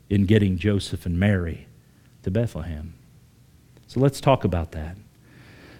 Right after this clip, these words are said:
Uh, Joseph presently lives in Nazareth, that is in the Galilee region. If you have a Bible with, with a map in the back, I give you permission to look at that map, and you can see that in the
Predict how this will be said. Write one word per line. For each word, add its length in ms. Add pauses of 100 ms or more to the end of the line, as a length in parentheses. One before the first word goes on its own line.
Uh, 120
Joseph 680
presently 580
lives 380
in 160
Nazareth, 640
that 220
is 180
in 160
the 100
Galilee 580
region. 420
If 120
you 120 (320)
have 260
a 60
Bible 500
with, 300 (300)
with 180
a 60
map 380
in 120
the 80
back, 360
I 80
give 240
you 80
permission 540
to 80
look 220
at 80
that 200
map, 360
and 100
you 80
can 160
see 280
that 140
in 120
the 100